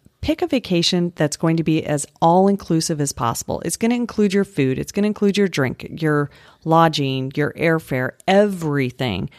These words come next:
so that you're not surprised when you get off the ship or you're leaving the resort where you have a huge bill. And this goes for so many different types of vacations,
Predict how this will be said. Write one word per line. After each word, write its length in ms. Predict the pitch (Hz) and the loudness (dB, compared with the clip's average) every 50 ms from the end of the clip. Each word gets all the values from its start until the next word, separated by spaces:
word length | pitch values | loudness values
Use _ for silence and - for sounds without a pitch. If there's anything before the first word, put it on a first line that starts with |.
| - - - - - | -20 -20 -20 -20 -8
so 180 | - - 180 170 | 0 2 4 4
that 220 | 165 156 151 - | 6 4 2 0
you're 240 | - 156 160 185 196 | 0 0 2 2 4
not 300 | 202 190 175 175 180 - _ _ | 4 4 2 2 0 -2 _ _
surprised 760 | - - - 165 - - - 143 127 127 139 180 220 208 - - | -10 -6 -6 -6 -4 -2 -2 -2 0 0 0 0 0 -2 -4 -4
when 160 | - 160 151 | -2 0 0
you 80 | 151 147 | 0 0
get 320 | 143 147 139 135 - - _ _ - | 0 0 0 0 -2 -6 _ _ -6
off 320 | 135 135 143 147 - - _ | -4 -2 -2 -4 -6 -8 _
the 80 | 143 139 | -6 -4
ship 420 | - - 220 220 226 220 - - _ | -2 0 2 2 2 0 -4 -8 _
or 240 | - 147 147 143 143 | -4 -2 0 0 0
you're 220 | 139 135 135 131 | -2 -2 -2 -2
leaving 400 | 135 147 165 160 156 156 156 143 | 0 2 2 2 2 2 0 0
the 80 | 139 131 | 0 -2
resort 520 | 131 135 135 156 185 196 196 196 190 - _ _ _ _ _ _ | -2 -2 -2 0 2 2 2 2 0 -4 _ _ _ _ _ _
where 100 | 170 165 | 2 2
you 100 | 160 151 | 2 2
have 180 | 147 147 147 151 | 0 0 0 0
a 40 | 151 | -2
huge 440 | 143 - - 151 143 143 139 - - | -4 -4 -2 -2 -2 -2 -2 -2 0
bill. 260 | 139 123 117 113 - - | 0 0 0 0 -2 -2
And 120 | - 170 | 0 0
this 120 | 214 240 - | 0 0 0
goes 200 | - 220 202 - | 0 0 0 0
for 140 | - 170 160 | -2 -4 -4
so 400 | - - - - - 262 262 247 | -4 -4 -4 -2 -2 0 0 2
many 220 | 233 208 185 156 | 2 2 2 2
different 260 | 151 147 - 139 120 | 0 0 -2 -6 -6
types 240 | - 143 143 139 - | -4 -4 -2 -2 -2
of 80 | 143 135 | -2 -2
vacations, 540 | 139 139 - 143 135 - - 131 127 123 | -2 -2 0 -2 -2 0 -2 -2 -4 -6